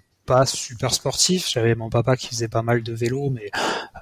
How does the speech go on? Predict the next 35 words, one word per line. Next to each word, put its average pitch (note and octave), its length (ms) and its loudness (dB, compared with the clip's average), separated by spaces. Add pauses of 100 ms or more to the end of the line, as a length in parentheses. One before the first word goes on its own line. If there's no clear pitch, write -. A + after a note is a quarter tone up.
(120)
ni A#2 160 4
en A#2 80 4
compète, A#2 720 0
ni, A2 800 -6
ni G#2 120 -20
quoi - 200 -4
que - 80 -8
ce - 120 -6
soit. B2+ 340 2
Puis - 220 -12
il A2 80 0
avait A2 140 2
arrêté G#2 360 2
très - 240 2
longtemps, A#2+ 380 0
il B2+ 100 0
s'y - 200 0
est - 20 -4
remis G#2+ 260 -8
sur - 180 -2
le A2 80 -4
tard. - 300 0 (340)
Donc, A2+ 280 -2
euh, A#2+ 140 2
non, C#3 260 2
pas B2 160 2
une B2 80 -2
famille B2 440 -2
de A#2+ 140 -12
sportifs - 960 -2
vraiment, A#2 560 0
euh, G#2+ 160 0
purs - 300 -2
et A#2 80 2
durs. D#3 260 -6